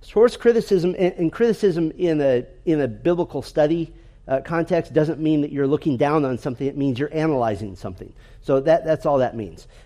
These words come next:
Uh, that each gospel must have had a source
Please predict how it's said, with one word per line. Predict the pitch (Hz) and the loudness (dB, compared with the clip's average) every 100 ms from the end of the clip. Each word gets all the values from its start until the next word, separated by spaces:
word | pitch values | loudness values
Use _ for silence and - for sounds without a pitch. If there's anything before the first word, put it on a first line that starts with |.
| - | -4
Uh, | 120 117 110 - - - - - - - - - 139 | 0 0 -2 -6 -20 -20 -20 -20 -20 -20 -20 -8 4
that | 175 | 6
each | 190 240 - | 6 0 2
gospel | 214 180 - 202 | 2 2 2 0
must | 190 185 | 2 0
have | 202 | -2
had | 151 143 147 | -2 -2 -2
a | |
source | 156 - - 220 226 160 - - - | -4 -8 0 6 6 4 0 -14 -20